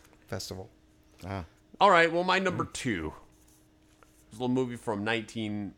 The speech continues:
Speaker 3: ninety-two, so I got a little
Speaker 2: Hey,
Speaker 3: bit
Speaker 2: you're
Speaker 3: out
Speaker 2: out of era.
Speaker 3: Uh, yeah, I'm out of
Speaker 2: Yeah,
Speaker 3: the eighties.
Speaker 2: yeah.
Speaker 3: Um, it's a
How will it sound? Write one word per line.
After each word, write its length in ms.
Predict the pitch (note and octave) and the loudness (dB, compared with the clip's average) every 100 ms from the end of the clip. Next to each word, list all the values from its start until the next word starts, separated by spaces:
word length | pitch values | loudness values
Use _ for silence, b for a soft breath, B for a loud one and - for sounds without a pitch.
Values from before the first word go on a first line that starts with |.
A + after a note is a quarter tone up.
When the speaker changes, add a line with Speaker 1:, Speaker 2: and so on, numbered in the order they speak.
| _ | _
Speaker 3:
ninety-two, 1040 | F#2+ F#2+ G#2+ A2 F#2+ E2+ - F2+ D2+ F#2 B2+ | -6 0 0 0 -6 -10 -10 -8 -6 -6 -8
so 120 | - | -8
I 40 | F2 | -8
got 180 | F2 - - | -8 -10 -18
a 60 | G#2 | -12
little 120 | A#2+ | -4
Speaker 2:
Hey, 40 | D#3+ | 2
Speaker 3:
bit 40 | |
Speaker 2:
you're 140 | D#3+ C#3+ | 4 6
Speaker 3:
out 80 | C#3+ | 4
Speaker 2:
out 40 | |
of 60 | C3+ | 2
era. 280 | E3 G3+ - | -2 -2 -8
Speaker 3:
Uh, 100 | A2+ G#2 A2+ | -16 -18 -14
yeah, 120 | A#2 G3 | -10 -8
I'm 100 | F#2 | -4
out 160 | F2+ G#2+ | 0 0
of 60 | G2+ | 0
Speaker 2:
Yeah, 60 | |
Speaker 3:
the 80 | A2 | -2
eighties. 320 | D3+ C#3+ F#3 A2+ - _ B B B B - | -4 -4 -6 -12 -20 _ B B B B -2
Speaker 2:
yeah. 280 | A#2 B2 A#2+ | 2 4 2
Speaker 3:
Um, 100 | A#2+ - | 0 -4
it's 160 | A2 | -2
a 180 | B2+ A#2+ | -2 -2